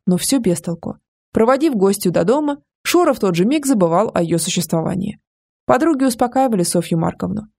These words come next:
«Софочка, дорогая, просто Шура ещё не встретил свою девушку. А как встретит, так забудет обо всём остальном». «Дай-то Бог»,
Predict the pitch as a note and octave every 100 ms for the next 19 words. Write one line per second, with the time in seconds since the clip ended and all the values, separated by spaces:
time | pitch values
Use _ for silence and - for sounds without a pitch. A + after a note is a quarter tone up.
0 | _ - - A#3+ G#3 - - G#3 D4 C#4
1 | E3 F#3+ - _ _ D4+ D#4 D#4 C#4+ F4
2 | E4+ D4+ D4 C4+ - D#4 E4 D#4 G3 F#3+
3 | A3+ E3 D#3+ - - - _ _ - -
4 | F#3+ - C#4+ E4+ D4 B3+ A3 B3 C4+ E4
5 | D#4 B3+ A3 - E3+ E3 E3+ - - -
6 | _ _ _ _ _ F#3+ A#3+ D#4+ E4 B3+
7 | F#3 A3